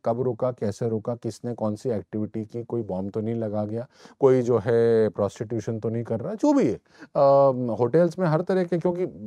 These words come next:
बाहर से आने वाला व्यक्ति हर तरह के क्राइम्स करने की उसकी संभावना होती है और ये आज से नहीं है, ये सैकड़ों साल से है। जो व्यक्ति गाँव में आके बाहर से आता था वही गाँव में तकलीफ पैदा करके जाया करता था।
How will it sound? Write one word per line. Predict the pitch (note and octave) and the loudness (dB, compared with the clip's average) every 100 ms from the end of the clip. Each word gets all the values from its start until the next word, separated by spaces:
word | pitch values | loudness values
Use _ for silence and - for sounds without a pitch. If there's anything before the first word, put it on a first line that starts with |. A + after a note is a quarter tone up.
| - | -12
बाहर | G2 A#2 E3+ | 0 4 4
से | F#3 | 2
आने | F3+ F#3+ | 0 2
वाला | F#3+ F#3 | 2 2
व्यक्ति | F3 D#3+ - E3+ | 2 0 -2 -2
हर | D3+ | -2
तरह | D#3+ E3+ E3 | -2 -4 -2
के | E3 | -2
क्राइम्स | D3+ C#3 D3+ | -2 -2 -4
करने | D3 B2 C3+ | -6 -6 -6
की | C3 | -4
उसकी | C3+ - C3 | -6 -6 -10
संभावना | A2+ F2+ F2 F2+ G#2 | -8 -8 -8 -6 -6
होती | C#3 E3+ A2 | -6 -6 -6
है | |
और | F#2 B2 | -2 2
ये | |
आज | C#3+ C#3 D3+ | 4 4 2
से | F#3 | -2
नहीं | F3+ F#3 | -2 -2
है, | B2+ | -2
ये | A2+ | -2
सैकड़ों | - B2+ C#3+ F#3 | -2 -4 0 0
साल | D#3+ C3 A#2+ | 2 0 0
से | - | -6
है। | F2 - _ - - A2 | -14 -16 _ -20 -10 4
जो | E3 G3 | 8 8
व्यक्ति | E3+ D3 F#3 | 6 4 2
गाँव | D3 C#3 D3+ | 4 4 4
में | D#3+ | 2
आके | D3+ C#3+ D3+ | 2 0 0
बाहर | G2+ A2 | 2 0
से | A#2+ C#3+ | 2 0
आता | B2 C3 | 2 0
था | D3 | -2
वही | C3 A2 D#3 | 0 2 2
गाँव | D3 C3 | 2 0
में | C3+ C#3 C3+ B2 | 0 -2 -2 -4
तकलीफ | - A2+ G#2+ A#2+ - | -6 -8 -4 -6 -4
पैदा | G#2 G2 | -6 -4
करके | G2+ G2+ G#2+ | -4 -6 -6
जाया | G#2+ F2 E2+ | -6 -6 -10
करता | - - E2+ | -16 -20 -20
था। | - | -20